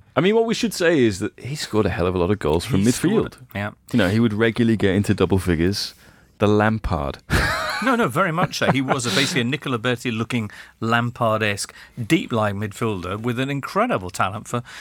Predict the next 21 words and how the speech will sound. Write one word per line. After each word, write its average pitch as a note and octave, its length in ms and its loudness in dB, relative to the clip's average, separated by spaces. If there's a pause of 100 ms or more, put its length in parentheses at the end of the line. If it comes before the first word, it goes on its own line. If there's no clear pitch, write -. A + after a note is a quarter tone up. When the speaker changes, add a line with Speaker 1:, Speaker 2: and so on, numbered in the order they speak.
(140)
Speaker 2:
for - 140 0
scoring D#3+ 360 2
goals, E3+ 260 2
which A2 160 -4
earned A2+ 160 2
him G#2 220 -2
seven D#3 880 0 (200)
caps - 320 -4
with C3 100 -2
the A2+ 80 0
Azzurri, A#2 400 -2 (340)
which - 180 -4
is, G#2 200 -8
again, A#2 340 -2
a, F2 580 -4 (540)
a, - 20 -4
an, E2+ 140 -2
an G2 140 0
Atalanta G#2 480 0
record. F#2+ 500 -2 (540)
But C3 180 4